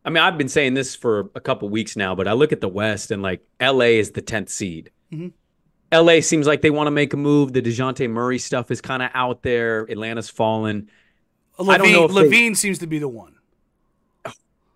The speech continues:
Speaker 2: The offers for Zach LaVine are non-existent.
Speaker 1: Well, they've disappeared. I mean,
Speaker 2: Yeah.
Speaker 1: with the, what happened in Chicago, but, um, I look at kind of the top and the bottom of the West,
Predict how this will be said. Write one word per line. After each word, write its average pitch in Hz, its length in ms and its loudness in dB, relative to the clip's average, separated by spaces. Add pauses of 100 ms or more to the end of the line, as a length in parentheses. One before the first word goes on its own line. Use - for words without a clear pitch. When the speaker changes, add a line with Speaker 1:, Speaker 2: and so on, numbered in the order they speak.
(920)
Speaker 2:
The 190 120 2
offers 208 380 4
for 196 120 -8
Zach 170 300 -2
LaVine 139 360 -10
are 120 380 -14 (380)
non-existent. 131 720 -14 (540)
Speaker 1:
Well, 147 120 4
they've 151 160 4
disappeared. 135 680 0
I 120 40 -12
mean, 107 320 -8
Speaker 2:
Yeah. - 80 -20 (200)
Speaker 1:
with 120 240 -6
the, 101 80 -14 (140)
what 113 160 2
happened 117 420 -4
in - 60 -18
Chicago, 156 460 2
but, 113 200 2 (340)
um, 123 680 6 (1500)
I 135 60 6
look 180 280 4
at 196 120 4
kind 180 160 -4
of 147 80 -4
the 123 60 -4
top 147 400 -6
and 131 80 -2
the 110 40 -6
bottom 107 420 -4
of 110 40 -8
the 101 80 -6
West, 95 600 -8